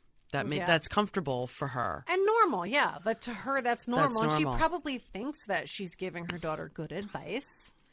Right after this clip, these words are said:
Speaker 1: It, it's, it, it's true, though. I mean, I tell people all the time, 'cause they'll say, "Well, I've stayed for the kids," and it makes me,
Speaker 2: I don't,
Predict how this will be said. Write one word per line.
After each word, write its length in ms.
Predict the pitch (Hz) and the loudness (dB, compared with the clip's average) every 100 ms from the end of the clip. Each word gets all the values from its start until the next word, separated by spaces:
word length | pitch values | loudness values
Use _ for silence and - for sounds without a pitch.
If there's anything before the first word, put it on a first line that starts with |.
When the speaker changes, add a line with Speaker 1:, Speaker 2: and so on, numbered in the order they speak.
| - | -4
Speaker 1:
It, 240 | 185 175 170 | 0 0 0
it's, 220 | 180 - | -2 -4
it, 140 | 180 | -2
it's 400 | 180 165 175 - | 0 0 -2 -2
true, 420 | - 233 247 160 | 0 2 2 2
though. 380 | 131 127 123 120 | 0 -2 -2 -4
I 140 | 139 143 | -4 -4
mean, 400 | 151 147 147 139 - - - - - - - _ - | -2 -2 -4 -6 -14 -20 -20 -20 -20 -20 -20 _ -6
I 100 | 180 | 0
tell 200 | 240 233 | 0 0
people 220 | 208 180 | -2 -2
all 180 | 147 147 | 0 -2
the 80 | 143 | -4
time, 440 | 143 135 131 127 | -4 -2 -2 -4
'cause 120 | 127 | -6
they'll 140 | 131 127 | -6 -4
say, 320 | - 123 123 | -6 -6 -6
"Well, 760 | 151 196 196 196 190 185 160 - | -2 0 2 2 2 0 -2 -6
I've 160 | 156 | -8
stayed 300 | - 175 165 | -2 -2 -2
for 140 | - 135 | -4 -8
the 60 | |
kids," 340 | - 135 110 - | -6 -6 -6 -6
and 100 | 131 | -10
it 80 | 127 | -6
makes 440 | 131 131 - - | -4 -4 -4 -6
me, 200 | 120 117 - - - | -6 -10 -14 -12 0
Speaker 2:
I 180 | 262 285 | 4 6
don't, 180 | 269 | 6